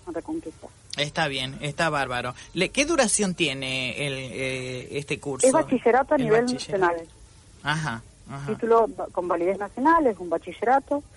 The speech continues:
Speaker 2: Ajá.
Speaker 1: dura tres años.
Speaker 2: ¿Tres años?
Speaker 1: Eh, tiene, eh, se cursa por cuatrimestre, excepto el primer año, que es, que es anual.
Speaker 2: Ajá.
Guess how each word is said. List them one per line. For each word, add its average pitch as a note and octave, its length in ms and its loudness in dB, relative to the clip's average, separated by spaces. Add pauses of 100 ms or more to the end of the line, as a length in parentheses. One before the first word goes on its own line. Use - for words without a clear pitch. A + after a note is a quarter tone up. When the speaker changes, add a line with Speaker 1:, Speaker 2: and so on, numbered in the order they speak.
Speaker 2:
Ajá. D3+ 280 -4
Speaker 1:
dura G3 200 6
tres F#3 260 -2
años. C4+ 380 2 (160)
Speaker 2:
¿Tres - 280 -8
años? A3+ 580 -10
Speaker 1:
Eh, E3+ 560 0 (440)
tiene, F#3 1160 4 (160)
eh, E3+ 340 -2
se F#3 80 0
cursa G#3 340 2
por G#3 180 0
cuatrimestre, B3+ 680 0
excepto F#3 340 -2
el F3+ 80 2
primer F3 280 -4
año, A#3+ 220 -2
que F3+ 100 -6
es, - 40 -6 (240)
que F3+ 60 -2
es - 100 -6
anual. A#3+ 380 2 (240)
Speaker 2:
Ajá. D3 420 -6